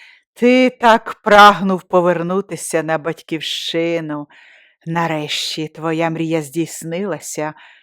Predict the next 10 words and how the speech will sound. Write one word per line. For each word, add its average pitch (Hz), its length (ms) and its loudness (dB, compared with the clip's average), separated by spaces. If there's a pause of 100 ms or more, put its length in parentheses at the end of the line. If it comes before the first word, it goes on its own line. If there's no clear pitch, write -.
(200)
Думаю, 254 920 4
наш 226 400 -2
бізнес 190 960 -6
буде 151 340 -4
успішним, 151 920 -6 (400)
і 151 200 -10
ми 151 460 -10 (440)
залишимося 233 1120 2
тут 202 300 -8 (280)
назавжди. 156 920 -8